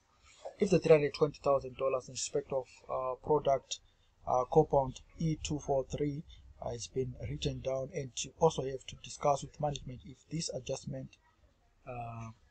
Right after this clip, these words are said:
has been made, and if so, uh, you need to, uh, follow through the write down to confirm. You need to see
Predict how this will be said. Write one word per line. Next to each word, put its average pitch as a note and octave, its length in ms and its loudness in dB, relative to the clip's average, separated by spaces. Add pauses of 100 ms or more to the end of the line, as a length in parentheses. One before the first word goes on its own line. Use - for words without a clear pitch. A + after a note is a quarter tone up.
(720)
has - 300 -6
been A#2+ 260 -8
made, C3 300 -4 (140)
and B2+ 140 -12 (140)
if E3+ 100 -2
so, D3+ 380 2 (360)
uh, B2 440 4
you B2 100 -10
need C#3+ 160 -6 (140)
to, B2 240 -8 (500)
uh, A#2 260 -2
follow D3 340 4
through C3 280 -10
the - 80 -6
write B2+ 240 -6
down B2+ 320 -6
to - 100 -12
confirm. - 760 -2 (180)
You C#3+ 120 -2
need D#3 240 4
to C3 140 -6
see C#3+ 600 -4